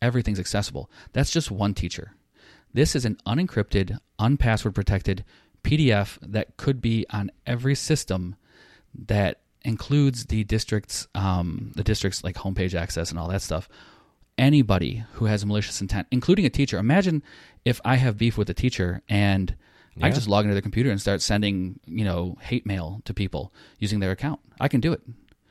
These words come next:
Speaker 1: And with having everybody's usernames and passwords, that's, uh, that was frightening to me. So I brought the attention,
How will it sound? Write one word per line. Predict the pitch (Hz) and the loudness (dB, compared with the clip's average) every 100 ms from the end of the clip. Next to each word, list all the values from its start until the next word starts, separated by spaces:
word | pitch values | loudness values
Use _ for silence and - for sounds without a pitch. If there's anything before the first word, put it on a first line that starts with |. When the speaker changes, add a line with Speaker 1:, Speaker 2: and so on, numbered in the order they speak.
| - - - | -20 -16 0
Speaker 1:
And | 123 117 107 - _ _ - | 4 4 0 -4 _ _ -2
with | 120 - | -2 0
having | 120 123 | 0 2
everybody's | 101 110 110 107 | 0 0 0 -2
usernames | 104 107 110 110 | -2 0 0 0
and | 107 | 0
passwords, | 160 - 98 - - _ _ _ _ _ - | -2 -2 -6 -8 -18 _ _ _ _ _ 0
that's, | 110 - | 0 0
uh, | - | -6
that | 117 - | -4 -4
was | 120 | -4
frightening | - 123 151 139 104 | -6 -4 -2 0 -2
to | |
me. | 101 76 104 _ _ - | -4 -6 -12 _ _ -20
So | - 135 | -4 2
I | 110 | 2
brought | 107 127 | 2 0
the | 135 | 0
attention, | 120 107 - 98 | 0 -2 -4 -8